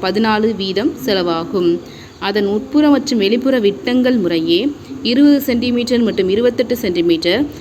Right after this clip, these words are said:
அதனை முழுமையாக வர்ணம் பூச எவ்வளவு செலவாகும்? ஒரு உள்ளீடற்ற அரைக்கோள வடிவ கிண்ணம். ஒரு உள்ளீடற்ற அரைக்கோள வடிவ கிண்ணம். நம்ம கிண்ணம் already நமக்கு தெரியும் இல்லையா? So, இது கிண்ணத்தோட ஸ்பேஸ் அப்படின்னா,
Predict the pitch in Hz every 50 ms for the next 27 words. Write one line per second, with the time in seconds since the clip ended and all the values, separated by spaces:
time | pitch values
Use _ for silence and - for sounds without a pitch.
0 | - - - 196 208 202 208 196 202 202 214 240 240 254 247 247 254 269 294 302
1 | 254 220 202 208 214 214 196 190 180 180 - 208 226 277 294 285 - - - 190
2 | 196 208 233 226 226 254 269 269 233 185 175 175 170 165 165 160 185 202 180 170
3 | 156 147 160 - - - - - - - - 185 190 190 175 175 196 208 226 254
4 | 247 254 240 240 - - 254 269 320 349 339 - - 180 170 185 226 254 240 -
5 | 269 277 269 262 240 202 180 175 160 160 - - 185 175 170 156 - - - -
6 | 160 156 165 170 190 214 233 240 226 214 - - - 226 254 330 349 - - -
7 | - - - 185 196 220 233 240 - 262 254 254 240 208 196 196 220 247 247 -
8 | 214 190 180 165 151 160 175 180 175 196 196 202 214 202 190 185 180 202 208 202
9 | 185 170 170 170 170 170 165 165 156 151 156 165 175 196 208 208 190 - - -
10 | - - - - 208 196 202 190 196 - 208 214 226 233 - 240 226 214 208 196
11 | 202 - - 214 214 214 214 214 175 175 185 214